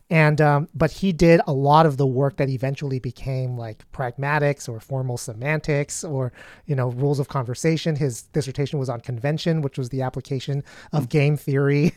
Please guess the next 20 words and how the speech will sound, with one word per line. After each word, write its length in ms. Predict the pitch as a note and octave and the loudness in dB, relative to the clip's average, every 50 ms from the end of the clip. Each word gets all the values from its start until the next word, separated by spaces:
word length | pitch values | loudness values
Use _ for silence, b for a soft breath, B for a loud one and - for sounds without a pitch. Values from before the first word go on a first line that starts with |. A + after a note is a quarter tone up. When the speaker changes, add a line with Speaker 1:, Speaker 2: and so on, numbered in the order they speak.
| B B B | B B B
Speaker 1:
<laughs> 180 | B B B - | B B B -12
to 440 | - - D#3+ D3 C#3 C3+ C3 C#3+ - _ _ _ | -4 0 2 2 4 2 2 0 -4 _ _ _
various 440 | - E3 D#3 E3 G3+ G3+ F3+ D#3+ - | -2 0 4 6 8 8 8 6 4
things, 400 | - C#3+ A#2+ A#2 A#2+ C#3+ E3+ F3 - - | 0 -6 -6 -4 -4 -4 -4 -6 -8 -10
social 360 | - - F3+ F#3+ G3 - E3+ | -2 4 4 4 6 4 2
conventions, 580 | - - C3 A#2+ B2 A#2 A#2+ - B2+ B2 B2+ D3 B4 - | 0 0 -4 -4 -4 -6 -6 -6 -6 -6 -6 -8 -8 -10
uh, 60 | D#3 | -10
which 240 | - D3+ C#3+ - - | -6 -6 -6 -6 -6
he, 80 | F3+ - - | -10 -10 -8
to 120 | - D3 | -8 -4
which 160 | C3 C#3 - | -4 -4 -4
he 100 | - C#3+ C3 | -4 -6 -6
included 300 | A#2+ - - C3 C#3 B2+ | -6 -4 -4 -4 -2 -2
linguistic 420 | B2+ B2 - C#3+ C3+ - C#3 - | -4 -6 -6 -8 -8 -8 -10 -10
conventions. 520 | - B2+ A2+ A#2 A#2 A2+ - C3 A#2 A#2 - B B B B B B B | -10 -10 -8 -8 -8 -8 -8 -10 -10 -10 -14 B B B B B B B
I'm 240 | - A3 B3+ B3+ - | 4 4 4 4 2
told 580 | - - D4 D#4 A#3+ E3 B2+ C3 F3+ G3 - b b b b b - | 2 4 8 10 10 8 8 6 2 0 -2 b b b b b 2
by 80 | - D#3 | 4 6
reputable 420 | D3 D#3+ D#3+ D#3+ D3+ D3 B2+ C3+ | 6 6 4 4 2 0 0 0
sources 560 | C3+ - B2 A#2+ A#2+ - - C3 C3 C#3+ C#3 | -2 -4 -4 -4 -4 -4 -4 -4 -4 -4 -6